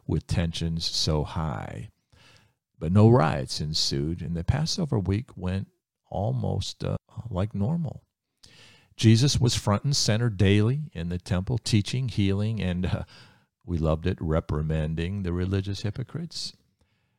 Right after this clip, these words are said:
But there was one thing he said that week when the Pharisees were challenging him that really struck a chord against him to the masses.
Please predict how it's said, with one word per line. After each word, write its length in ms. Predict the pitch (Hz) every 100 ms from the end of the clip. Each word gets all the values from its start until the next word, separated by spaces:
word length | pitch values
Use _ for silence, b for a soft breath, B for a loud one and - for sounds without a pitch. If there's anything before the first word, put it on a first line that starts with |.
| _ _ _ _
But 140 | 98
there 100 | 110
was 200 | 92 87
one 220 | - 143
thing 220 | 143 135 123
he 160 | 120
said 520 | 117 - 110 85 78 - 90
that 280 | 87 90
week 460 | - 95 78 - - _
when 140 | - 82
the 60 |
Pharisees 800 | 80 - 110 92 90 82 76 76 - - _
were 220 | - 92 78
challenging 840 | - 127 127 92 82 80 73 69
him 560 | 80 85 71 78 92 87
that 200 | 82 -
really 320 | 87 98 104
struck 420 | - - 90 92
a 60 | -
chord 600 | - - 101 90 85 -
against 580 | - 82 87 82 85 -
him 200 | - 69 -
to 140 | -
the 120 | -
masses. 960 | 73 73 80 90 - - - - -